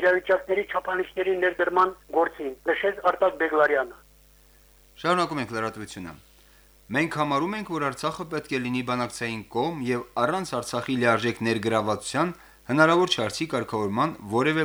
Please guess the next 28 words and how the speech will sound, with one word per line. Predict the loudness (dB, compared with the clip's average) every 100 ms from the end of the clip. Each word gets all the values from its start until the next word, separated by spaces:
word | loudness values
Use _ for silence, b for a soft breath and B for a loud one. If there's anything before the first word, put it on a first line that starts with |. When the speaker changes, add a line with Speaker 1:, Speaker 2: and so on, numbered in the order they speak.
| -2
Speaker 2:
լուծման | -4 -2 0
մասին | 0 -4 -6 -6 -6
խոսել։ | -4 -4 -4 -8 -12 b b b b b
Արցախի | 4 6 4 2 2
հարցի | 2 0 0
լուծողը | 2 2 4
առաջին | 4 0 -2 -2
հերթին | -2 -2 -4 0
Հայաստանի | 2 2 0 -2 -2
և | 0 -2
Արցախի | -4 -6 -6 -6 -4
ժողովուրդն | -4 -2 -4 -6 -10
է"։ | -10 b b b b b b 2
Այս | 4 4
մասին | 2 2 2
դեկտեմբերի | 2 0 0 2 0
հինգին | 0 0 0 -2 0
Հայաստանի | 2 4 2 0 0
հանրային | 2 2 0 0
հեռուստաընկերության | -2 0 0 2 0 0 2 2 0 B B B B 4
նախընտրական | 4 2 0 2 0 0 2
մեծ | 2 0 0
բանավեճ | 2 2 0 0 0
հաղորդման | 0 2 2 0 0 0 2
ուղիղ | 2 0
եթերում | -2 -2 -2 0 0
ասել | 0 2
է | 2